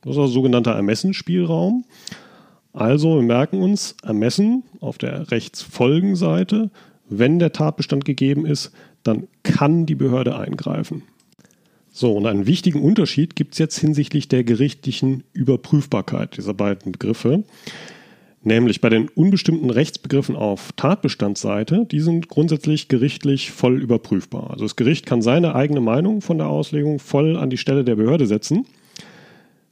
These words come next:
Dagegen beim Ermessen auf Rechtsfolgenseite, das ist gerichtlich nur eingeschränkt überprüfbar.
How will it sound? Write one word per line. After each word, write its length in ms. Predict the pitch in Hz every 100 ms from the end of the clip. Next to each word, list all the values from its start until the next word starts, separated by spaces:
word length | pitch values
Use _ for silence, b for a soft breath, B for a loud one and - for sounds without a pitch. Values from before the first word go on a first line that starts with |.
| _ _ -
Dagegen 320 | 123 139 135
beim 180 | 127 123
Ermessen 500 | 113 107 139 240 262
auf 280 | 170 135 120
Rechtsfolgenseite, 1120 | 117 - - 123 185 202 175 175 190 208 190
das 260 | - 165
ist 140 | 190 -
gerichtlich 420 | 165 170 180 -
nur 300 | 160 165 -
eingeschränkt 500 | 117 110 - 117 -
überprüfbar. 640 | 123 - - - - -